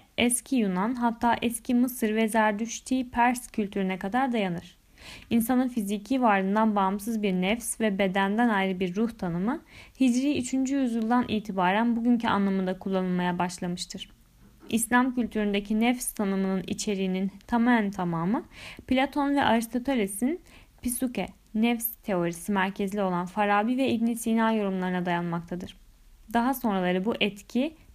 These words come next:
beyani bilgi sistemine de geçerek kelam ilmine mal olmuştur. Eş'ari kelamının ilk misakı savunması da buna bağlıdır.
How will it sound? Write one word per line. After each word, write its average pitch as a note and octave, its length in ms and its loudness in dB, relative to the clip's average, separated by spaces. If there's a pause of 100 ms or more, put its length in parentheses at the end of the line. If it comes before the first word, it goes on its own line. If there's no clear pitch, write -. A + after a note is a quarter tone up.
beyani G#3+ 460 4
bilgi G#3+ 220 -2
sistemine F#3+ 560 -4
de G3 60 0
geçerek C4 540 0
kelam A#3+ 340 4
ilmine F#3+ 320 0
mal F3 220 0
olmuştur. E3+ 540 -8 (500)
Eş'ari C#4 560 2
kelamının G#3 720 0
ilk C#4 260 -2
misakı A3+ 540 2
savunması G3+ 480 -2
da C4+ 140 0
buna G#3 260 0
bağlıdır. F3 500 -6